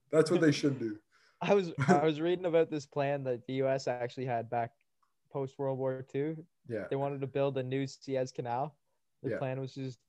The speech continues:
Speaker 2: drop a bunch of nukes along the fucking, <laughs> blow a giant crevice through it.
Speaker 1: Nice. They
Speaker 2: They
Speaker 1: could
Speaker 2: obviously
Speaker 1: do
Speaker 2: decided against it. <laughs>
Speaker 1: Well, they should have, 'cause, like, that boat got stuck. <laughs>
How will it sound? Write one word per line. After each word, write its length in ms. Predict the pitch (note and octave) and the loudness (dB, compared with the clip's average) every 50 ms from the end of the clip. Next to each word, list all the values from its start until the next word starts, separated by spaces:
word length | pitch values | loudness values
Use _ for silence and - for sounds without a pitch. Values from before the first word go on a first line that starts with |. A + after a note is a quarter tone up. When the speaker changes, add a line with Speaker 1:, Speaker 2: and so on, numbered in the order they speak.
| - _ - | -20 _ -2
Speaker 2:
drop 240 | C#3 C3 B2+ B2+ - | 0 0 0 0 -2
a 20 | |
bunch 220 | A2+ C3 C3 - | -4 -6 -4 -4
of 60 | C#3 A#2+ | -6 -4
nukes 340 | A#2 A#2+ C3 C#3 - - | -4 -4 -4 -4 -4 -6
along 300 | B2 A#2+ A#2 A#2+ A#2+ B2 B2 | -4 -4 -4 -4 -6 -8 -10
the 80 | B2+ A#2+ - - | -12 -12 -6 -4
fucking, 1400 | D3+ D3 C#3+ - - E3+ E3+ E3 - _ - - - - - - - - - - - - - G3 - G3 F3 | -2 -2 -2 -4 -8 -8 -8 -10 -12 _ -18 -20 -18 -18 -18 -18 -20 -14 -10 -8 0 4 6 6 6 6 4
<laughs> 20 | |
blow 280 | C3+ F3+ F#3 E3 E3+ E3+ | 0 -2 2 6 6 6
a 80 | E3 E3 | 6 6
giant 380 | - F3+ E3 D3+ D3+ D3+ D#3 D#3 D#3 - - _ - E3+ A3 - - C4+ B3+ G#3 | 4 2 4 4 4 2 0 -2 -4 -6 -10 _ -20 -20 -20 -18 -18 -18 -18 -6
crevice 360 | - - E3+ D#3 D3+ F3 E3+ - | 2 6 6 6 6 4 0 0
through 160 | - E3+ E3+ | 0 2 2
it. 200 | F3 G3+ G#3 G3+ D#3+ C3+ - - _ _ _ _ _ _ _ _ - | 2 2 0 -2 -6 -16 -18 -20 _ _ _ _ _ _ _ _ -10
Speaker 1:
Nice. 580 | C3+ B2 B2+ B2 A2+ G#2+ G#2+ G#2+ - - - - - _ _ - - - - - - - - | -4 0 0 0 0 0 -2 -4 -4 -6 -8 -10 -16 _ _ -20 -20 -20 -20 -20 -20 -4 4
They 100 | - E3+ | 6 6
Speaker 2:
They 120 | E3+ D#3+ F3 | 8 8 8
Speaker 1:
could 60 | F#3+ | 8
Speaker 2:
obviously 280 | F#3+ F3+ - A#3 - E3+ | 8 6 4 0 -2 -2
Speaker 1:
do 60 | D3+ | -4
Speaker 2:
decided 420 | D3 C#3 - D#3+ D3+ D3 C#3+ C#3 C#3 | -4 0 4 8 8 10 10 10 8
against 320 | C3+ C3 C3+ B2+ B2 - | 8 6 6 4 4 0
it. 280 | C3 C#3 D3+ D#3+ D3+ C#3+ A#2 | -2 6 8 8 8 8 6
<laughs> 40 | C3 | 4
Speaker 1:
Well, 140 | D#3 F3 F#3 | 4 6 8
they 160 | F#3 G3 F#3+ | 10 10 8
should 260 | - - G3 A3+ B3+ | 8 10 10 12 12
have, 220 | A3+ E3+ E3 E3 - | 12 12 10 10 8
'cause, 220 | - F3+ E3+ E3 E3+ | 6 6 8 10 10
like, 160 | F3 E3 D#3 | 10 10 10
that 240 | F3+ E3+ E3 D3+ C#3 | 10 8 8 10 10
boat 240 | E3+ F#3+ - - | 12 12 12 12
got 220 | - D3+ C3+ C3 B2+ | 10 6 6 6 2
stuck. 420 | - - C#3 B2+ B2+ B2 - - | 0 2 4 4 4 2 0 -2
<laughs> 0 | - | 0